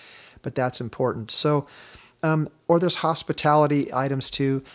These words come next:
Find out when your team members' birthdays are. Find out, you know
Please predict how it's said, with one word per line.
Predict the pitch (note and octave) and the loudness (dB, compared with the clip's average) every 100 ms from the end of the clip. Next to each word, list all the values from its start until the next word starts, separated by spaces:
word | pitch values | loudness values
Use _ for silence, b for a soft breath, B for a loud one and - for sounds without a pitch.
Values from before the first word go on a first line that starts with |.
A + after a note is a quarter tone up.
| B | B
Find | - D3+ D3+ | -4 -2 0
out | D3+ D3+ | 0 -2
when | C#3 | -2
your | B2+ | -4
team | - C#3 | -4 -4
members' | C3 B2+ A#2+ | -2 -4 -6
birthdays | A2 B2 A#2+ - B2+ B2 | -4 -4 -4 -4 -2 0
are. | B2 A#2+ A#2+ | 0 0 -2
Find | - A#2+ A#2+ | -4 -8 -4
out, | A#2+ A#2 A#2 | -4 -4 -6
you | - B2 | -10 -8
know | A2+ | -8